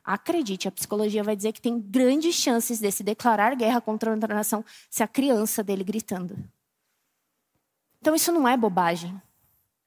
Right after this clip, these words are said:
Tá bom, tá. Deu pra entender. Mas e o evangelho?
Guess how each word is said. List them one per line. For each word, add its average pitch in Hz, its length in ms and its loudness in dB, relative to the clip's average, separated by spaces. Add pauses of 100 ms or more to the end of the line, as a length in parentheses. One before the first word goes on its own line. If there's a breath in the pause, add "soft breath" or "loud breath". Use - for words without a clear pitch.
(840)
Tá 294 140 2
bom, 233 240 2
tá. 196 680 -2
Deu 269 200 4
pra 294 160 2
entender. 214 580 0 (2500 soft breath)
Mas 254 440 4
e 359 60 6
o 349 80 6
evangelho? 190 680 2